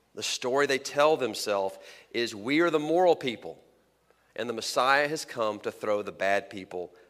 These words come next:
out." Now start showing us some of that power, Jesus. But Jesus knows they've missed his point.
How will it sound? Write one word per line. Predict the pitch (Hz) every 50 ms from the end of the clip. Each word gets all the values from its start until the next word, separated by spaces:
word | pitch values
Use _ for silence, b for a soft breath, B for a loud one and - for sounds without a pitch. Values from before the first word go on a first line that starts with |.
| b _ -
out." | 104 113 113 110 95 - - - - - - _ b b b b b b b
Now | 104 104 98
start | - - - 107 110 110 -
showing | - - 117 104 104 104 101
us | 92 -
some | - - 98 92
of | 92
that | 92 92 - -
power, | - - 98 98 98 95 90 87
Jesus. | 82 85 90 80 73 - - - - - - - B B B B B B B B B
But | - 101 92
Jesus | - 104 120 127 131 123 143 135 - 123
knows | 113 117 117 120 120 120 107
they've | 113 110 101
missed | 95 98 101 101 - -
his | - 104 - -
point. | - - 98 92 82 76 - -